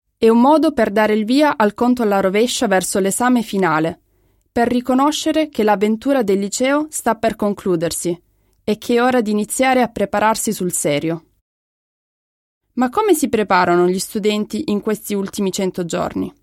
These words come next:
Innanzitutto, molti intensificano lo studio, cioè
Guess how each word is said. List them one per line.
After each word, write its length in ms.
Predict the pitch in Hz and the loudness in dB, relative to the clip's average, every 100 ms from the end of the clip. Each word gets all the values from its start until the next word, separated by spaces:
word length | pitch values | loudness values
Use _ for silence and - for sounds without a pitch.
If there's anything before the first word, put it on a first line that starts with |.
| _ _ _ _ _ _ _ _ _ - | _ _ _ _ _ _ _ _ _ 2
Innanzitutto, 920 | 247 269 269 262 349 392 - 381 403 _ _ _ _ | 4 4 2 -2 -2 -2 -4 -4 -6 _ _ _ _
molti 340 | 220 262 262 285 | 0 0 2 2
intensificano 760 | 254 247 220 226 214 208 196 | 4 0 -2 -4 -4 -2 0
lo 100 | 185 | 0
studio, 580 | 180 - 170 165 175 - _ _ _ _ _ | -2 -4 -4 -2 -2 -6 _ _ _ _ _
cioè 380 | - 233 190 175 | -6 0 0 0